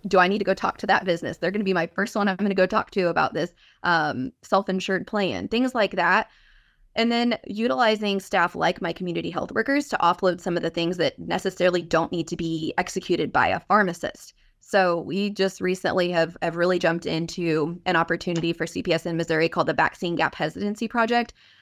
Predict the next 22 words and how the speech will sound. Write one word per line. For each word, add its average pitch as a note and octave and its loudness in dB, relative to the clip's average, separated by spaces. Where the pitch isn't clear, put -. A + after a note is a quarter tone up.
Um, F3+ 0
I've G3 2
been B3+ 0
trying F3+ -2
really F#3 0
hard F3+ 0
to E3+ -4
get - 0
involved E3 0
in E3+ -4
ways D#3+ 0
that G3 -4
create F3+ -2
a F3+ 0
sustainable E3 -2
model. G#3+ 2
And G3 -2
a E3+ -2
lot D#3 -2
of A3 -4
time C4 0
that, D#3+ 0